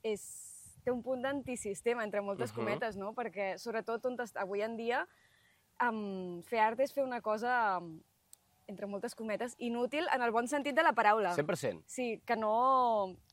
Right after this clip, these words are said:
Speaker 1: que no produeix res útil ni que so-, ni sobre el que tu hi puguis especular, no? En, en l'economia en què vivim. Llavors, jo crec que això té un punt d'antisistema que és bastant xulo.
Speaker 2: Correcte, perquè al final, com que no acaba sent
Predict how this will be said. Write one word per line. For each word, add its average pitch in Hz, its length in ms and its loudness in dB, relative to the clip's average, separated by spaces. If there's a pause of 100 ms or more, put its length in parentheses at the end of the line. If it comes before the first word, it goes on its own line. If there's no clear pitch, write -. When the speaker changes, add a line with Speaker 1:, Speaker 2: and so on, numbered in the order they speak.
(100)
Speaker 1:
que 247 120 2
no 240 300 0
produeix 262 640 0 (120)
res 233 480 -2 (120)
útil 262 580 -2
ni 254 200 -6
que 208 360 0
so-, 233 160 -6
ni 233 220 -8
sobre 226 200 -2
el 214 60 -4
que 226 80 -2
tu - 80 -6
hi 240 80 -4
puguis 240 300 -4
especular, 220 720 2
no? 247 240 0 (500)
En, 208 380 -2
en 208 100 -2
l'economia 202 440 -2
en 226 80 -6
què 240 80 0
vivim. 214 320 0
Llavors, 196 260 2
jo 226 100 -2
crec 226 200 -4
que 240 60 -2
això 233 180 -4
té 240 80 0
un 233 100 -4
punt 233 300 -6
d'antisistema 214 1200 0
que 233 60 -6
és 202 80 -6
bastant 214 280 -8
xulo. 196 380 -6 (160)
Speaker 2:
Correcte, 123 340 2
perquè 107 160 0
al 104 120 -2
final, 117 260 -2 (220)
com 110 200 -4
que 113 140 -6
no 113 320 -2
acaba 120 260 -2
sent 117 300 -6